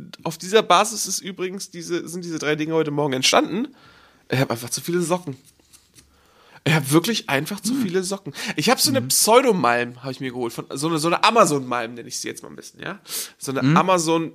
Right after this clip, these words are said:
Speaker 1: so ein Amazon-Malm-Nachttisch hab ich mir geholt. Schön, drei
Speaker 2: Mhm.
Speaker 1: Schubladen, weißt du. Dachte ich, machst du mal elegant, passend zum, zu meinem Kommode. Und dann hast du so eine drei Schubladen, Ko-, Nachttisch, drei Schubladen. Oben kommen halt alle, alle Sachen rein, worüber man kichern würde heut, äh, vor zwanzig Jahren.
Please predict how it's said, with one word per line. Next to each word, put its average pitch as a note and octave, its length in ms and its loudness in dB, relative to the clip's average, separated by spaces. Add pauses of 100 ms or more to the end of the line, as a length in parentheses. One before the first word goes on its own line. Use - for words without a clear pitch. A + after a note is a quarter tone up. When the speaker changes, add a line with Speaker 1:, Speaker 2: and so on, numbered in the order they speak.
Speaker 1:
so C#3 140 -8
ein C#3+ 120 -8
Amazon-Malm-Nachttisch D#3 1160 0
hab - 60 -12
ich - 120 -18
mir - 100 -18
geholt. - 360 -14
Schön, F3 340 -2
drei B2+ 160 -6
Speaker 2:
Mhm. A2+ 60 0
Speaker 1:
Schubladen, C3+ 560 4
weißt B2+ 260 -2
du. C#3 120 -6 (340)
Dachte A#2+ 260 -4
ich, B2 80 -8
machst C3 220 -4
du C#3 60 -6
mal B2+ 120 -2
elegant, A#2 540 -4
passend C#3 320 -6
zum, B2 320 -6
zu - 80 -8
meinem B2 260 -2
Kommode. A3+ 520 2 (560)
Und C3+ 120 4
dann C#3 100 6
hast D3+ 160 2
du C#3+ 40 -6
so B2+ 80 -8
eine B2 100 -6
drei A#2 220 -14
Schubladen, - 720 -12 (320)
Ko-, - 320 -12
Nachttisch, - 560 -6 (100)
drei - 160 -8
Schubladen. - 460 -2
Oben A#2+ 320 -4
kommen B2 240 -2
halt G2+ 160 -6
alle, - 320 -2 (380)
alle G#2 280 0 (840)
Sachen C3+ 340 -2
rein, B2 400 2
worüber A#2 380 -2
man A#2+ 200 -6
kichern C#3 360 0
würde B2+ 180 0
heut, B2 240 -2
äh, G#2 580 0
vor C3+ 200 -4
zwanzig - 320 -2
Jahren. B2+ 260 2